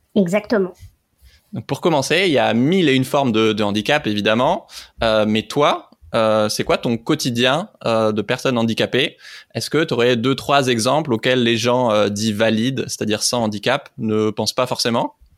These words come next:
Speaker 1: Euh, qu'est-ce que ça, quand on est handicapé moteur comme moi, par exemple, comme répercussion ? Euh, je sais pas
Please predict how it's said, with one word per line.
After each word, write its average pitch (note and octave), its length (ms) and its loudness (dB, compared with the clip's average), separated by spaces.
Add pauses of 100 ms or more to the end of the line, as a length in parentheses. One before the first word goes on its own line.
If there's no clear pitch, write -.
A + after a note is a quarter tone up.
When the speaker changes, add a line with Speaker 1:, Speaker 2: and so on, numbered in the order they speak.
(400)
Speaker 1:
Euh, G3 220 2
qu'est-ce A3 240 -4
que A3+ 160 -2
ça, G#3 720 0
quand G3+ 240 -4
on G3 100 0
est F#3+ 220 0
handicapé F#3 800 -4
moteur F#3+ 520 -2
comme F3 180 -2
moi, F#3+ 160 0
par F#3+ 160 -8
exemple, F#3 400 -4 (420)
comme G3 180 4
répercussion ? G3 960 -2 (440)
Euh, F#3+ 180 4
je G3+ 100 0
sais G#3 380 -2
pas G3+ 80 2